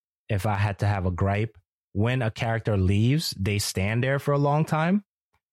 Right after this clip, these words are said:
and then, then they disappear. If that was, like, a shorter process, that's, I mean, that's a really a light gripe. If that was a shorter process, that, that'd be, you know,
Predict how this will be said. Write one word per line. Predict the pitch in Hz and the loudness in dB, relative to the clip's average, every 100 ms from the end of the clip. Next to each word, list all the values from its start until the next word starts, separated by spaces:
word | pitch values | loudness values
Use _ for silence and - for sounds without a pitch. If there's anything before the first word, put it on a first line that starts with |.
| _ - | _ -4
and | 107 104 | 0 2
then, | 107 104 104 104 104 - _ _ _ _ - | 2 2 2 4 2 -2 _ _ _ _ -12
then | 117 110 110 | -6 -2 0
they | 101 | 0
disappear. | 90 101 98 - 113 135 156 - _ _ _ - | 0 0 -2 0 0 0 -4 -8 _ _ _ -4
If | 98 | -2
that | 110 113 | 0 0
was, | 110 | -2
like, | 107 - | -2 -2
a | |
shorter | 98 - 107 117 120 117 117 123 _ _ _ _ _ - | -2 0 0 0 2 2 0 -2 _ _ _ _ _ -10
process, | - 98 104 143 151 156 - | -4 -2 0 0 0 0 -2
that's, | 107 - - - | -2 -2 -6 -4
I | |
mean, | 104 95 | 0 2
that's | 98 - | 0 0
a | |
really | 92 95 90 | 2 2 4
a | 82 | 4
light | 85 82 78 | 4 2 0
gripe. | 95 85 80 104 | 0 0 0 0
If | 113 | 0
that | 123 | 0
was | 101 | 0
a | |
shorter | - 107 101 | 0 0 0
process, | 92 95 101 107 101 - | 0 -2 -2 0 -2 0
that, | 90 82 | 0 2
that'd | 92 92 | 0 2
be, | 90 90 98 - | 4 4 2 0
you | 95 | 2
know, | 87 90 | 4 2